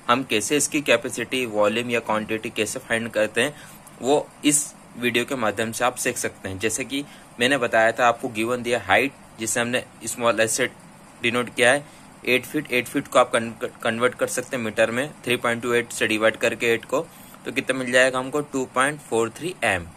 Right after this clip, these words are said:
मीन्स meter। Same as it is, डायमीटर को भी find कर लेंगे meter में हम। ऐसा क्यों कर रहे हैं? क्योंकि हम तीनों, इस capacity को cubic meter में भी फाइंड करना चाहते हैं और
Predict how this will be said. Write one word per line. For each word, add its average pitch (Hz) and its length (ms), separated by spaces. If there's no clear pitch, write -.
मीन्स 165 280
meter। 95 260
Same 147 320
as 123 120
it 127 160
is, 151 100
डायमीटर 110 360
को 123 120
भी 127 140
find 123 280
कर 127 100
लेंगे 131 220
meter 123 280
में 131 140
हम। 151 200
ऐसा 131 200
क्यों 143 220
कर 147 160
रहे 147 80
हैं? 147 80
क्योंकि 147 240
हम 156 140
तीनों, 151 340
इस 139 200
capacity 143 540
को 147 160
cubic 139 240
meter 139 280
में 127 120
भी 147 60
फाइंड 135 280
करना 135 220
चाहते 123 320
हैं 135 60
और 160 240